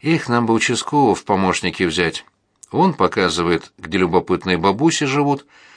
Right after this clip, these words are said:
мы их живенько на беседу, и через полчаса вся подноготная на Мухамбетова у нас в кармане», размечтался Кричко. «И тогда мы идём к Мухамбетову,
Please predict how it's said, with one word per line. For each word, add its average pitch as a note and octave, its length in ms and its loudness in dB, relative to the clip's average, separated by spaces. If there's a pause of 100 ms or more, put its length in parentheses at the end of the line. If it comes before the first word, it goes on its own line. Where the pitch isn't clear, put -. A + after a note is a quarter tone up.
(140)
мы E3 240 2
их B2+ 60 0
живенько F2+ 420 2
на G2 120 2
беседу, D#3+ 580 0 (400)
и E2+ 260 0
через F2+ 280 0
полчаса A2 580 0
вся G2+ 200 -4
подноготная F#2+ 760 0
на F#2+ 100 -2
Мухамбетова G2 720 0
у G2+ 80 2
нас G#2 220 0
в - 40 -12
кармане», A2+ 540 -2 (480)
размечтался D#2 720 0
Кричко. E2 520 -2 (760)
«И F#3 120 2
тогда D3 400 -2
мы B2 180 2
идём G#2+ 260 2
к - 80 -16
Мухамбетову, C#3 840 0